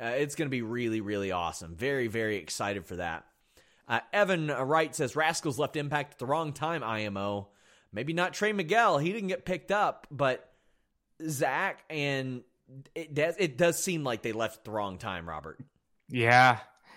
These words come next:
Speaker 2: Bad, bad timing.
Speaker 1: But
Speaker 2: But
Speaker 1: I will say this, entry salary, probably twice as much in W W E.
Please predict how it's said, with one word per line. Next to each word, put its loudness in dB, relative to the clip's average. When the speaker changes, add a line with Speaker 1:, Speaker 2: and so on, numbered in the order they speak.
Speaker 2:
Bad, 8
bad 2
timing. -4
Speaker 1:
But 4
Speaker 2:
But 0
Speaker 1:
I 4
will 4
say 0
this, 2
entry 0
salary, 6
probably 2
twice 2
as -6
much -2
in -6
W -2
W -6
E. -16